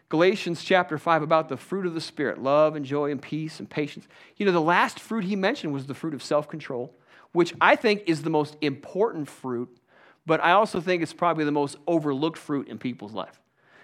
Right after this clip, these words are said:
Like, like, if you're really walking with God and his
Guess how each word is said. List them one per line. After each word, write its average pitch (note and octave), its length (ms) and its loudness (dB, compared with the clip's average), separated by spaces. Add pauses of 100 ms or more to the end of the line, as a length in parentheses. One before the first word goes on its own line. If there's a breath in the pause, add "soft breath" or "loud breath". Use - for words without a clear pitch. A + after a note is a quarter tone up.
(100)
Like, C#3+ 240 2
like, - 400 -2
if D3 200 2
you're F3 120 0
really A#3 260 2
walking G#3+ 460 2
with E3 180 -4
God F3 360 4
and A#2+ 100 -4
his D#3+ 340 0